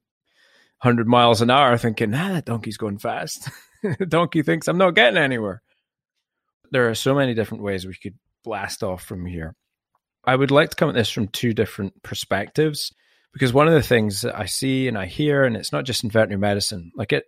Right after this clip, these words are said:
in veterinary medicine, you hear about practice owners saying, "This generation just can't cope. They've never had it easier.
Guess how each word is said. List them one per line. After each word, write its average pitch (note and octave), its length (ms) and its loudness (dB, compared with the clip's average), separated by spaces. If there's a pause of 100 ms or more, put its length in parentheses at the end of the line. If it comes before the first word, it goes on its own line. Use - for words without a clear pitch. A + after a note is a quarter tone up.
in D#3+ 120 2
veterinary D#3 240 4
medicine, A2+ 420 2 (360)
you - 80 -6
hear G#2+ 120 2
about F#2+ 260 -2
practice E3+ 400 0
owners G2+ 360 -2
saying, G2 420 -6 (340)
"This C3+ 400 -2
generation G2+ 760 -2
just F#2 420 -8
can't F2 360 -10
cope. - 340 -8 (500)
They've F#2 200 -6
never C#3+ 360 4
had C#3 160 4
it A#2 100 -2
easier. A2 460 -4